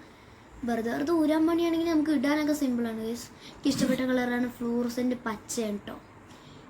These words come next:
പിന്നെ ഇനി, ആ, ഉള്ളത് രണ്ട് സംഭവം കൂടി ഉള്ളൂ. Guys,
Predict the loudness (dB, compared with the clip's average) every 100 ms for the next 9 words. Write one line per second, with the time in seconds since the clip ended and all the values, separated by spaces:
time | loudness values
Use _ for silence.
0 | -8 -4 -2 2 4 4 2 0 -2 -6
1 | -8 -6 -6 -6 -4 -4 -4 -2 -2 -2
2 | -2 0 0 0 0 2 2 2 0 0
3 | -2 -4 -6 -6 -8 -12 -20 -20 -20 -20
4 | -20 -20 -20 -20 -18 -16 -16 -16 -16 -14
5 | -14 -16 -18 -18 -16 -12 -10 -10